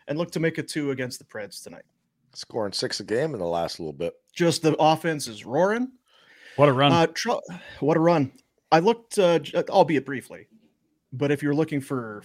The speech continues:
Speaker 1: for trends or anything, his-, historical reference, the Flames haven't beaten the Predators at home since twenty eighteen.
Speaker 3: Ooh.
Speaker 1: And they play them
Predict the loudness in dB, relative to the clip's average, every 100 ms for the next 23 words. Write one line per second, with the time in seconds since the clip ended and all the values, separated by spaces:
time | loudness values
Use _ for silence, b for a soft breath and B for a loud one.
0 | -16 -16 -14 -6 -4 -4 -6 -8 -10 -12
1 | -14 -18 -16 -6 -6 -6 -8 -4 -4 -6
2 | -8 -10 -10 -12 -14 -14 -14 _ b b
3 | b b -8 0 2 2 0 2 2 0
4 | 0 -2 -2 -10 -14 _ _ _ _ _
5 | -8 0 2 2 2 0 4 4 4 2
6 | 2 2 -2 -4 _ 2 2 0 -2 0
7 | 2 2 0 -2 -4 -6 -10 -14 _ _
8 | _ _ _ _ _ B B B B B
9 | B B _ _ _ 0 6 6 6 4
10 | 4 0 -2